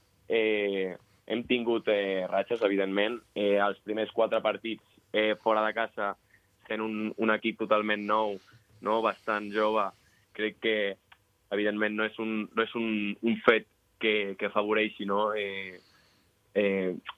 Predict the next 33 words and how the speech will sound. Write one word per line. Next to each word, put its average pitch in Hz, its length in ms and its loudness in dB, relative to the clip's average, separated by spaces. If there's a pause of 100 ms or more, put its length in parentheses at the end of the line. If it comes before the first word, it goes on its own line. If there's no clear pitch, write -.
(140)
el 98 160 6
que 104 80 2
va 98 160 2
passar, - 260 -4
o 101 60 -10
sigui, 104 160 -2 (800)
aquest 110 340 -2
fet, 127 240 0 (160)
no? 110 180 -4
El 107 80 -4
fet 107 160 0
de, 113 120 4 (160)
de, 107 140 0 (120)
de, 104 140 2 (120)
de 107 160 0
jugar 107 220 2
quatre 113 280 2
partits, 107 480 -6
eh, 101 440 0
seguits 107 340 0
fora, 107 240 2
o 95 80 -2
tres, 101 240 -2
no 98 100 -4
sé 107 100 -4
quants 98 200 -2
van, 98 180 0 (360)
quants 95 260 -2
van, 95 180 0 (280)
van 95 200 0
ser 101 140 2
al 90 80 -6
final, 95 300 -2